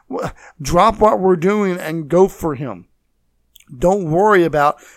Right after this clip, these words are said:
"Well, what's, what's the paycheck involved in this?" Let me tell you what, it's greater to be a worker in his vineyard. It's not about how much he's gonna pay me. It's about being a worker in that vineyard.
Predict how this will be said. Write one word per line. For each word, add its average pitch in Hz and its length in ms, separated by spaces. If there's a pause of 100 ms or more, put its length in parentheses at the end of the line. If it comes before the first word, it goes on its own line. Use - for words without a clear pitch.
(260)
"Well, 135 300
what's, 180 320
what's - 160
the - 80
paycheck - 460
involved 139 400
in 131 100
this?" 110 260 (360)
Let 180 80
me - 80
tell 196 140
you 185 60
what, 185 220 (380)
it's 190 220
greater 208 520
to 175 160
be 190 160
a 175 80
worker 175 400
in 160 140
his 151 180
vineyard. 131 500 (2250)
It's 143 140
not 202 220
about 170 400
how 175 160
much 165 160
he's 156 120
gonna 147 160
pay 165 280
me. 131 140
It's - 220
about 151 300
being 175 220
a 160 80
worker 147 340
in 131 200
that 143 200
vineyard. 139 420